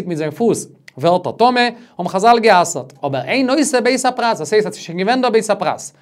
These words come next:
און מען האט יעצט געאקערט, פון די פעלד געגאנגען ווייטער, זאגט מען נישט, אז די פעלד לעבן דעם, וואס מען דאס געאקערט צוזאמען מיט דעם, ווערט עכטער בית הפרס. פאר וואס? זאגט רש"י, ווייל בית הפרס גייט דאך נאר ביז אונטער דער אמו. האבן מיר אונטער דער אמו,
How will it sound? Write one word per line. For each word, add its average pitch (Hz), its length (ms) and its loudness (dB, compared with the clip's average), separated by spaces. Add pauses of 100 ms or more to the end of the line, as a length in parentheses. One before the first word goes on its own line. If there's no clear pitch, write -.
(300)
און 233 220 4
מען 202 100 2
האט 202 60 -6
יעצט 233 200 -4
געאקערט, 196 640 2
פון 208 280 -6
די 254 140 0
פעלד 240 340 0
געגאנגען 214 460 2
ווייטער, 190 580 2 (300)
זאגט 220 260 0
מען 269 80 0
נישט, 247 140 -2
אז 202 60 0
די 190 100 -2
פעלד 226 380 0
לעבן 247 360 2
דעם, 214 140 4
וואס 202 120 -6
מען 175 80 -12
דאס 160 120 -6
געאקערט 185 380 2
צוזאמען 202 300 -2
מיט 240 120 -2
דעם, 285 180 2 (240)
ווערט 240 220 2
עכטער 247 300 2
בית 208 220 2
הפרס. 165 500 -2 (1200)
פאר 175 140 4
וואס? 180 320 4
זאגט 208 260 0
רש"י, 226 340 2
ווייל 180 160 0
בית 233 180 0
הפרס 233 300 0
גייט 226 140 -4
דאך 240 140 -2
נאר 233 180 2
ביז 233 160 -2
אונטער 247 220 -2
דער 285 160 4
אמו. 139 240 -2
האבן 143 100 -4
מיר 202 80 6
אונטער 214 340 2
דער 147 160 4
אמו, 196 260 2